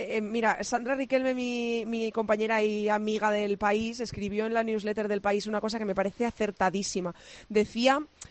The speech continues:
que cada vez que juega la selección femenina, em, siente como una responsabilidad de que lo hagan bien, de que jueguen bien, de que hagan un gran partido para que la gente que las ve por primera vez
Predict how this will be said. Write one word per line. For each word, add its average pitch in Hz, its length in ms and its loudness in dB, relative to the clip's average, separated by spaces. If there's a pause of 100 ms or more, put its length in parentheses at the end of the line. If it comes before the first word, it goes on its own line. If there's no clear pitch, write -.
(240)
que 233 180 4
cada 240 200 4
vez 233 140 0
que 277 80 0
juega 285 220 2
la 285 80 0
selección 254 440 0
femenina, 254 720 0
em, 202 840 -2
siente 254 400 -2
como 240 260 2
una 254 680 2
responsabilidad 233 1200 2 (580)
de 226 180 6
que 226 100 4
lo 233 100 10
hagan 262 280 4
bien, 269 480 4
de 220 240 2
que 214 260 2
jueguen 247 400 2
bien, 247 240 4
de 240 80 0
que 233 80 2
hagan 233 180 4
un 254 80 2
gran 247 200 2
partido 247 320 2
para 214 180 2
que 214 240 -2
la 202 100 2
gente 262 300 0
que 277 60 6
las 233 180 -2
ve 240 140 2
por 226 180 2
primera 233 420 4
vez 277 280 6